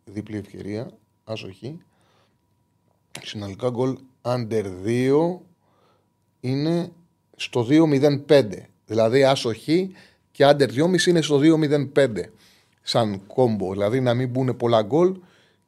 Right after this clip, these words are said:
και να μην χάσει Ίντερ. Και με ασιατικό handicap ενάμιση τη Liverpool. Έχω κάνει και, ε, την, ε, Liverpool, συγγνώμη, τη City, τη City, με την Brentford. Έχω βάλει και αυτό σε ένα δελτίο. Ε, αυτά, φτάσαμε στο τέλος.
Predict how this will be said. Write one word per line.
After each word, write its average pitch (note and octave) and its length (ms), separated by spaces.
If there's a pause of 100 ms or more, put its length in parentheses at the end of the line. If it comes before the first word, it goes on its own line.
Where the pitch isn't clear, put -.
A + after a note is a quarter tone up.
(100)
και C#3 300
να C3+ 120
μην D3 100
χάσει C#3+ 320
Ίντερ. G#2+ 280 (600)
Και C3+ 220
με C3+ 100
ασιατικό B2+ 440
handicap D3+ 280
ενάμιση C#3+ 300
τη C3+ 180
Liverpool. - 280 (840)
Έχω G#2+ 160
κάνει A#2+ 220
και, A#2 140
ε, A2+ 200
την, A#2+ 180
ε, A#2+ 40
Liverpool, B2+ 260
συγγνώμη, A2+ 200
τη - 160
City, G#2+ 220
τη - 200
City, F#2 160 (220)
με G2+ 140
την G2 140
Brentford. G#2+ 320 (360)
Έχω A#2 200
βάλει A#2 180
και A#2+ 140
αυτό - 280 (340)
σε - 140
ένα G#2+ 120
δελτίο. G#2 460 (800)
Ε, B2 960
αυτά, C#3 240
φτάσαμε D#3 280
στο C3 100
τέλος. E3+ 480